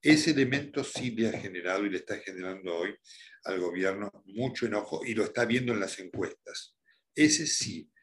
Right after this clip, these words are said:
es un elemento que lo ha perjudicado, porque hasta acá el manejo de la pandemia tenía esta,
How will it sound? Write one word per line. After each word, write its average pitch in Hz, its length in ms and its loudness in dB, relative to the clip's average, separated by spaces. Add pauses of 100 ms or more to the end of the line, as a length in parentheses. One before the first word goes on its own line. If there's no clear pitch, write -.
(100)
es 107 200 -6
un 107 100 -8
elemento 98 680 -4 (260)
que - 80 -4
lo 101 80 4
ha 98 40 0
perjudicado, 85 720 -4
porque 110 280 2
hasta 110 220 4
acá 131 160 6
el 156 100 6
manejo 127 320 2
de 123 60 4
la 123 100 2
pandemia 139 560 2 (300)
tenía 135 460 6
esta, 143 540 2